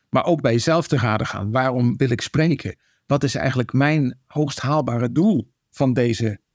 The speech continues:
sessie? Wat, wat wil ik eruit halen? Maak dat ook zo meetbaar mogelijk voor jezelf. Maar vraag vooral door op de situatie. Eh,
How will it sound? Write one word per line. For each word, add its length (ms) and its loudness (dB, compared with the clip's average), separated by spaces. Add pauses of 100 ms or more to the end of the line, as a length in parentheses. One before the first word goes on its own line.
(180)
sessie? 500 -2
Wat, 220 -6
wat 160 -4
wil 140 2
ik 100 0
eruit 280 0
halen? 360 -10 (540)
Maak 260 2
dat 160 0
ook 120 -2
zo 140 2
meetbaar 440 0
mogelijk 460 0
voor 200 0
jezelf. 500 -4 (420)
Maar 460 0 (300)
vraag 460 0
vooral 300 0
door 320 2
op 300 -4 (280)
de 100 2
situatie. 760 0 (200)
Eh, 400 -2